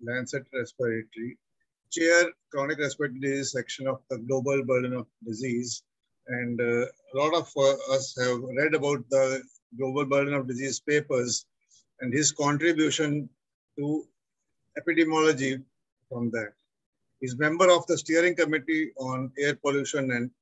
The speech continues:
health. He has a huge amount of publications, more than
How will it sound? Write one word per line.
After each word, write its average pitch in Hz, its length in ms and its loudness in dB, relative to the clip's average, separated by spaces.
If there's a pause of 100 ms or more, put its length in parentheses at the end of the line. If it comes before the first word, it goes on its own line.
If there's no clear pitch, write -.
(120)
health. 117 260 -2 (1300)
He 147 60 2
has 165 100 4
a 190 60 -2 (160)
huge 208 380 4
amount 196 300 4
of 190 100 -2
publications, 143 600 -2
more 160 280 4
than 185 260 2